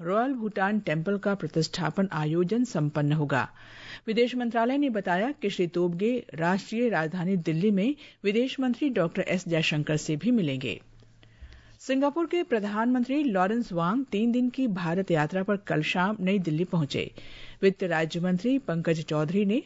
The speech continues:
हवाई अड्डे पर उनकी अगवानी की। उनकी ये यात्रा प्रधानमंत्री नरेंद्र मोदी के निमंत्रण पर हो रही है।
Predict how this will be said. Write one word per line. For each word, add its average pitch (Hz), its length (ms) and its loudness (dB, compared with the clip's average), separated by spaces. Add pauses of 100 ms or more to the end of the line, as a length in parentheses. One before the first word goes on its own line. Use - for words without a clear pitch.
हवाई 160 280 0
अड्डे 151 240 4
पर 247 160 -2
उनकी 175 300 0
अगवानी 151 460 0
की। 131 260 -4 (480)
उनकी 226 320 0
ये 190 200 0
यात्रा 202 480 0 (300)
प्रधानमंत्री 254 720 2
नरेंद्र 190 440 0
मोदी 156 280 -2
के 220 140 2
निमंत्रण 156 520 2
पर 202 160 0
हो 214 120 2
रही 151 260 0
है। 123 200 -2